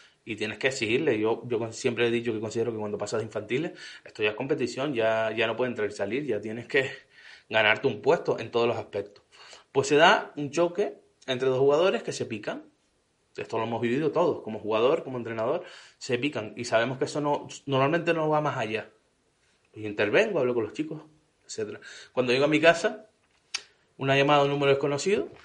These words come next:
y se me presenta, "Soy tal, tal,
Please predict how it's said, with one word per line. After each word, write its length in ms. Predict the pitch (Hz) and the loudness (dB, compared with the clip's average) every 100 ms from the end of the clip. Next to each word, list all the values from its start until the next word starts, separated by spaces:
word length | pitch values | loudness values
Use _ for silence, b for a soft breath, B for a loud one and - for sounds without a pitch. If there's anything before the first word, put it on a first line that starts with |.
| B B B _ | B B B _
y 920 | - 147 143 139 135 127 123 113 110 104 - _ _ _ _ _ | 0 2 4 2 2 4 4 2 -2 -10 -16 _ _ _ _ _
se 120 | - | 0
me 100 | 123 | 2
presenta, 440 | 120 120 151 135 117 | 2 0 0 0 2
"Soy 440 | - 139 139 135 | 4 6 6 4
tal, 340 | 139 135 135 - | 6 8 6 4
tal, 380 | 196 254 - | 4 4 0